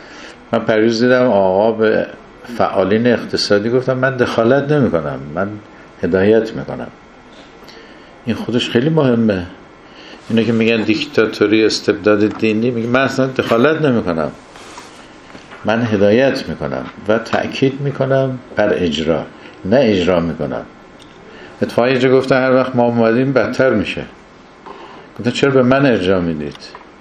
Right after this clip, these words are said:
من آقای رحیمیان یه روز باشون مصاحبه می‌کردم، می‌خواستم کتابی رو بنویسیم به نام مدیریت امام خمینی به امر آیت الله ابراهیم امینی مرحوم.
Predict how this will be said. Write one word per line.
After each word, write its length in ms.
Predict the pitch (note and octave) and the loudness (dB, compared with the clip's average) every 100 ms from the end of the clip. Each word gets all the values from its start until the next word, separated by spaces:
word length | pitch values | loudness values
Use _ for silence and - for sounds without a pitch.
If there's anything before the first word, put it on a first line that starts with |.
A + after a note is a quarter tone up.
| - - - - - - - - - - - - - - - - - - - - - - - - - - - - - - | -20 -20 -20 -20 -20 -20 -20 -20 -20 -20 -20 -20 -20 -20 -20 -20 -20 -20 -20 -20 -20 -20 -20 -20 -20 -20 -20 -20 -16 -2
من 120 | A2+ | 2
آقای 200 | A#2+ A#2+ | 4 4
رحیمیان 680 | A#2+ A2+ G2+ G#2 G2+ A2+ C3 | 4 2 2 0 2 2 2
یه 80 | C3 | 0
روز 140 | B2 | 0
باشون 320 | B2+ B2+ - | 2 0 0
مصاحبه 540 | C3 A#2 G#2+ G2 G2 B2 | -2 0 2 2 2 0
می‌کردم، 440 | C#3+ D#3+ C#3 C#3 | 0 0 0 2
می‌خواستم 300 | C3 A2+ C3+ | 0 0 -2
کتابی 460 | - - A#2+ A#2 B2+ | -4 -4 -2 2 2
رو 60 | |
بنویسیم 520 | B2 B2+ C3 B2 - B2 | 2 0 0 0 0 0
به 60 | |
نام 200 | A2 A2+ | 2 2
مدیریت 540 | A#2 G2+ G2+ G2+ A2 B2 | 2 0 0 0 0 0
امام 300 | A2+ G2 F2 | 2 2 0
خمینی 540 | - F#2+ F#2+ G2 B2+ | -4 -4 -2 0 -2
به 280 | C3+ G#2+ G2+ - - - - - - - | -2 -2 -2 -6 -20 -20 -20 -20 -20 -6
امر 340 | G2 G#2 A2 G#2+ | -2 0 2 2
آیت 320 | G#2+ F2+ - | 2 2 -2
الله 300 | E2+ G2+ A2 - - - | 0 0 0 -6 -18 -6
ابراهیم 460 | F#2 E2 E2+ E2 G#2 | -4 0 0 0 0
امینی 480 | G#2 F2 E2+ F2+ G2 | 0 -2 -4 -6 -4
مرحوم. 420 | F2+ D#2 E2 | -4 -4 -6